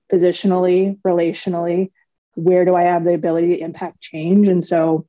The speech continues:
I've been trying to put myself in spaces where there aren't a lot of voices that are thinking about diversity, equity, inclusion, or thinking about the way that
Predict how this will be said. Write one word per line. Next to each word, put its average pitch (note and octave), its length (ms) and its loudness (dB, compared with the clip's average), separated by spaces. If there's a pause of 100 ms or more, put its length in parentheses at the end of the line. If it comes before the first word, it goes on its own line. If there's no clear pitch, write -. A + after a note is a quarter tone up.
(180)
I've F3 120 0
been F3 160 0
trying F#3+ 260 0
to F#3+ 80 2
put F#3+ 180 -4
myself F3 400 -2 (120)
in F3 380 0
spaces F#3 720 0
where E3 520 0 (300)
there F#3 260 -4
aren't G#3+ 340 -2
a F#3+ 60 -4
lot F3 220 -2
of E3 280 -12 (140)
voices F#3 440 0
that F3 140 0
are E3+ 220 -4
thinking G3+ 240 -2
about E3+ 180 0
diversity, E3+ 400 -4
equity, E3 280 -2
inclusion, E3 580 0
or D#3 520 0 (640)
thinking F#3 200 2
about E3+ 220 2
the E3+ 80 0
way D#3+ 240 0
that D#3+ 280 -4